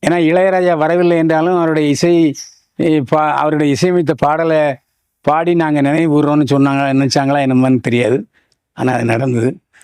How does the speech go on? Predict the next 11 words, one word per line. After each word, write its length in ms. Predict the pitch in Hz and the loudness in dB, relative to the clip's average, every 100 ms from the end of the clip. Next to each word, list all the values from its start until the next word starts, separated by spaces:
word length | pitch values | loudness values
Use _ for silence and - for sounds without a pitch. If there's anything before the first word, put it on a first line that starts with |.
| _ - | _ -4
அது 220 | 143 160 | 0 2
மிகவும் 280 | 147 156 160 | 2 2 0
சிறப்பாக 500 | 147 135 131 127 110 | -2 -2 -2 -2 -2
இருந்தது. 320 | 98 98 - _ _ _ _ _ _ _ _ _ _ _ _ _ _ _ _ _ _ _ _ _ _ _ _ _ _ 160 | -6 -8 -12 _ _ _ _ _ _ _ _ _ _ _ _ _ _ _ _ _ _ _ _ _ _ _ _ _ _ -2
பிரேம்ஜி 380 | 220 226 208 | 0 2 2
அமரனை 300 | 185 180 175 | 2 0 -2
பொறுத்த 260 | 147 156 135 | -2 -2 0
வரைக்கும் 580 | 160 160 175 151 117 113 _ _ _ _ _ _ _ _ _ _ _ _ _ _ _ _ | 0 0 0 0 -4 -8 _ _ _ _ _ _ _ _ _ _ _ _ _ _ _ _
ஏற்கனவே 600 | 160 196 180 202 208 208 | 0 0 0 0 0 0
சில 200 | 180 185 180 170 165 156 156 151 151 147 143 - | 0 2 2 2 2 2 2 2 2 2 0 0
கான்ட்ரவர்சிஸ்ல 720 | 170 190 190 175 135 151 160 | -2 0 0 0 0 -2 0